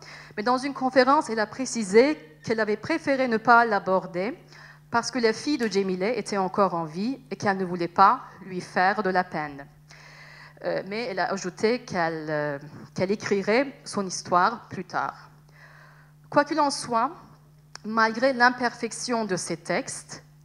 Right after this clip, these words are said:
euh, ces romans constituent, euh, une prise de position civique vis-à-vis du génocide. À mon avis, à l'encontre des lois mémorielles, qui ne provoquent en Turquie que des réactions négatives,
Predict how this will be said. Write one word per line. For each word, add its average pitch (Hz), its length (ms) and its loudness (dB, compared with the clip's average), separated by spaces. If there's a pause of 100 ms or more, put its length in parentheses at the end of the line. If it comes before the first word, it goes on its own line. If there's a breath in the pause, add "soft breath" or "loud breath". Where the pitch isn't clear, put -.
(120)
euh, 180 760 2
ces 254 240 0
romans 240 400 4
constituent, 240 760 -4 (200)
euh, 180 420 2
une 214 120 -6
prise 277 300 -6
de 214 60 4
position 196 680 -2
civique 202 600 -6 (120)
vis-à-vis 185 460 -2
du 190 140 -6
génocide. 165 680 -8 (880 loud breath)
À 202 140 -2
mon 226 120 0
avis, 220 380 2 (140)
à 190 80 4
l'encontre 202 580 0
des 185 140 -2
lois 170 440 0
mémorielles, 180 760 0 (360)
qui 196 100 -8
ne 185 60 -6
provoquent 208 460 0
en 190 100 -2
Turquie 196 460 -8
que - 120 -6
des 180 140 -2
réactions 175 560 -2
négatives, 190 720 -4